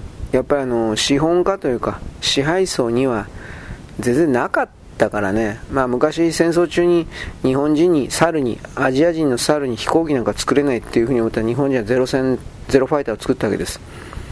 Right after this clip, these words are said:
中-、日本人にできることは中国人にできるわけないじゃん。できないわけないじゃん。で、や-、案の定やられて、ね。うん、まあ、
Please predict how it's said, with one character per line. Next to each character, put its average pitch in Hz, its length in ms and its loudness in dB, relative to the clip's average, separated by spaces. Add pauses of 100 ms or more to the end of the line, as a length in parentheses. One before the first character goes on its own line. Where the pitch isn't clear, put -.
(300)
中-、 254 260 0
日 175 120 4
本 269 160 2
人 349 100 6
に 220 60 4
で 147 100 2
き 156 80 2
る 143 60 2
こ 135 60 4
と 127 80 2
は 110 40 0
中 185 180 2
国 196 160 4
人 175 120 4
に 123 60 0
で 120 120 2
き 147 60 4
る 156 60 4
わ 123 40 2
け 110 80 -4
な 131 100 2
い 143 80 0
じ 110 180 -4
ゃ - 40 -2
ん。 120 40 0
で 143 120 6
き 185 140 2
な 156 100 2
い 120 80 -4
わ 107 120 -2
け 107 100 0
な 139 140 2
い 135 60 -2
じ 104 80 -6
ゃ 98 40 -6
ん。 95 40 -8 (520)
で、 208 120 4
や-、 151 140 2 (140)
案 170 220 2
の 160 100 2
定 180 200 4
や 123 140 2
ら 117 100 0
れ 117 120 -2
て、 110 340 0 (680)
ね。 185 240 0 (2000)
う 247 60 2
ん、 - 440 -2
ま 120 280 2
あ、 - 60 -4